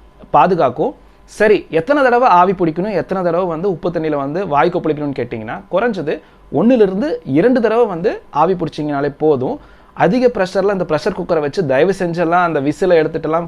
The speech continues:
பண்ணாதீங்க. ஏன்னா அதிக ப்ரெஷர்ல உள்ள போகும்போது நம்ம மூக்கினுடைய உள்புறத்துல வந்து பு-, புண்ணுகள்லாம் கூட ஏற்படலாம்.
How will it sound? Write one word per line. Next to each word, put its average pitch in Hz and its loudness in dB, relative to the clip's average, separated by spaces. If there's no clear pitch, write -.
பண்ணாதீங்க. 143 0
ஏன்னா 156 -4
அதிக 175 2
ப்ரெஷர்ல 208 0
உள்ள 175 2
போகும்போது 151 -2
நம்ம 147 -2
மூக்கினுடைய 196 0
உள்புறத்துல 214 2
வந்து 170 0
பு-, - -12
புண்ணுகள்லாம் 202 0
கூட 196 -2
ஏற்படலாம். 160 0